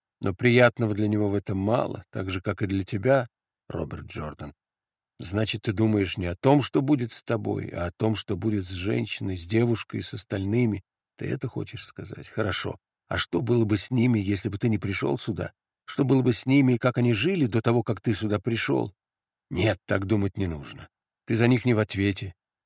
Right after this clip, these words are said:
Разве только за то, как они выполняют свою часть задач. Не ты давал приказ, его дал Гольц. А кто такой Гольц? Хороший командир.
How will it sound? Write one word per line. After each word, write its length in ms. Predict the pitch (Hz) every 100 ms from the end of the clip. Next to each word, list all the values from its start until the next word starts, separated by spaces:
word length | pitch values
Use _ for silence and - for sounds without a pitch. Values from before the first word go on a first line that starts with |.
| -
Разве 300 | 113 127 123
только 260 | 139 123 120
за 140 | 120
то, 160 | - 127
как 220 | 131 127
они 120 | 123
выполняют 580 | 123 117 113 127 120 110
свою 320 | - 120 127
часть 440 | - 117 113 -
задач. 520 | 113 127 151 107 - - _ _ _ _ _ _ -
Не 100 | 123
ты 160 | 131 135
давал 300 | 113 120 104
приказ, 480 | 107 101 90 76
его 180 | 98 127
дал 240 | 107 110 95
Гольц. 480 | 104 101 90 - - _ _ _ _ -
А 80 | -
кто 140 | 127
такой 240 | 113 127
Гольц? 280 | 110 143 131
Хороший 400 | - 123 151 120
командир. 640 | - 110 113 104 123 113